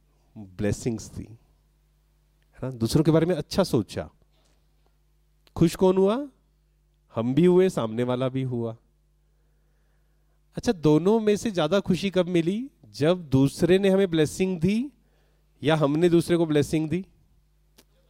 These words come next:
अच्छा, ऐसा,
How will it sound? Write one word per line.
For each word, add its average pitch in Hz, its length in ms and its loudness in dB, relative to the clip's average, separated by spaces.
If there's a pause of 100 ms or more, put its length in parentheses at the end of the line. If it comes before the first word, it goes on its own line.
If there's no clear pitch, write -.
(2000)
अच्छा, 165 320 2
ऐसा, 120 520 -2